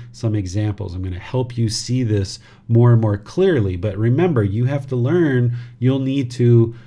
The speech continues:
then reflect, and then you'll need to practice in order to really understand it and see the truth for yourself and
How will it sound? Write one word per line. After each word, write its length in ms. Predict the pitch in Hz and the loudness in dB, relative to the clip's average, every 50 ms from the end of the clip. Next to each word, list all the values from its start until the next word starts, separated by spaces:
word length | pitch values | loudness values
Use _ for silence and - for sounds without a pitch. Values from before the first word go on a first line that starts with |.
| - - - - | -20 -14 -6 0
then 260 | 117 131 127 120 113 | 2 2 4 4 4
reflect, 760 | 113 113 110 104 - - 175 196 175 143 123 120 120 - - - | 4 2 2 0 -2 0 0 2 2 2 2 0 -2 -4 -8 -8
and 200 | 123 113 113 120 | -6 -6 -4 -2
then 160 | 123 120 120 | -2 0 0
you'll 160 | 120 117 110 | 0 -2 -2
need 300 | 107 107 110 113 110 113 | -4 -6 -6 -6 -8 -8
to 220 | - - 104 101 | -8 -8 -8 -8
practice 720 | 101 - - - 123 131 143 147 131 110 95 92 - - | -8 -10 -10 -8 -6 -6 -6 -6 -8 -8 -10 -10 -10 -10
in 120 | 107 98 98 | -8 -8 -6
order 240 | 104 104 101 104 98 | -6 -6 -6 -6 -8
to 400 | 98 - - 98 92 90 90 - - - - - - - | -8 -10 -10 -8 -8 -10 -12 -14 -18 -20 -20 -20 -14 -8
really 600 | 110 104 104 120 131 143 147 147 143 143 143 131 | -6 -4 -2 -2 -2 -2 -2 -2 -2 -2 -4 -4
understand 540 | 127 127 123 120 117 - 120 120 120 120 113 | -4 -4 -4 -4 -4 -4 -4 -2 -2 0 -2
it 100 | 101 92 | -2 -4
and 120 | 95 92 - | -8 -10 -12
see 220 | - - 120 117 | -10 -8 -6 -6
the 120 | 107 107 | -4 -6
truth 320 | 104 - - 117 107 101 - | -8 -6 -6 -4 -4 -4 -6
for 120 | - 104 | -8 -8
yourself 520 | 101 98 95 95 - 180 170 123 98 - 107 | -6 -6 -8 -8 -8 -8 -6 -6 -6 -6 -8
and 120 | 92 - | -10 -12